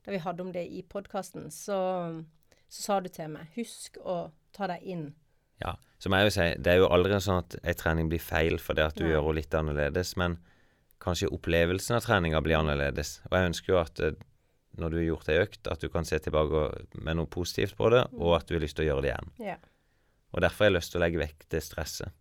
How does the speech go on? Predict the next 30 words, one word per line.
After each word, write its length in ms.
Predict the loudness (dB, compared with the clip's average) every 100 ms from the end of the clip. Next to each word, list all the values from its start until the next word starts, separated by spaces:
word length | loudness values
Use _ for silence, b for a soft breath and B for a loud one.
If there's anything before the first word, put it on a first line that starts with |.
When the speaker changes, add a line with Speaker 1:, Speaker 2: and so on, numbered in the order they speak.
| _
Speaker 1:
Mm. 300 | -14 -14 -16 -20 _ _ _ _ _ _ -20 B B B B B B
Speaker 2:
Men 180 | 2 6
hva 60 | 6
syns 280 | 4 0 2
du 80 | 6
da, 140 | 8 8
sånn 320 | 4 2 2 2
sett 260 | 2 0 4
fra 140 | 4
utsida? 300 | 4 4 6 6
Er 60 | 2
du, 120 | 2
du 80 | 4
hadde 160 | 6 8
noen 240 | 6 4 2
kommentarer 440 | -2 0 4 4
underveis, 380 | 4 2 2 0 -4
at 160 | -4
du, 240 | -4 -2 -2
du 140 | 0 2
hadde, 300 | 4 2 -4 -12 -18 2
før 260 | 6 6
økta 180 | 4 0
så 120 | 2
hadde 100 | 4
du 60 | 4
inntrykk 300 | 2 -4 -4
av 60 | -6
at, 160 | -2 0
eh, 160 | 0